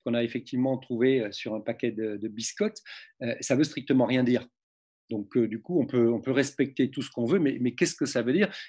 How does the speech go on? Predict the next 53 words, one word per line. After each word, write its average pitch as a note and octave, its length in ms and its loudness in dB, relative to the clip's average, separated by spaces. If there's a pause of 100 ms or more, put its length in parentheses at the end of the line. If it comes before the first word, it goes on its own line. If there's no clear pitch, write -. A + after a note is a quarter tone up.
(120)
Et, C3+ 100 4
et, C#3 420 0
et D3 40 2
l'objectif D#3 580 -2
de A#2+ 80 -2
cette - 240 -4
session, G3+ 640 0 (240)
de B2+ 80 2
cet B2+ 240 -2
atelier C3 340 4
aujourd'hui, B2+ 600 4 (160)
c'est - 200 0
bien F#3 200 4
de E3 180 -2
passer, E3+ 540 2 (240)
euh, C3 60 -4
de, C3+ 180 0
de C3 120 -2
principe, D3+ 680 -4
d'objectif C#3 480 -2
de B2+ 100 4
moyens C#3 640 4 (240)
à D#3+ 100 -4
qualifier F3 800 2
et B2 80 4
à A2 40 -4
quantifier D#3+ 600 2
des B2+ 100 4
résultats. A2+ 640 0 (320)
Et E3 240 8
le B2+ 160 2
travail B2 360 2
du G#2+ 140 -6
sol, E3 320 2
ben, A#2+ 160 -2 (220)
c'est - 240 -4
pas E3 80 4
de D3+ 60 2
l'agroécologie A#2+ 720 4
par - 140 -6
définition. A2 540 -8
Alors - 160 -8
qu'il D3+ 180 0
en B2+ 60 2
faille C#3 260 2
un B2+ 80 4
petit B2+ 220 -4
peu D3+ 240 4
à B2+ 60 6
un - 20 4
moment C3+ 280 4
donné, B2+ 280 2
de - 80 -10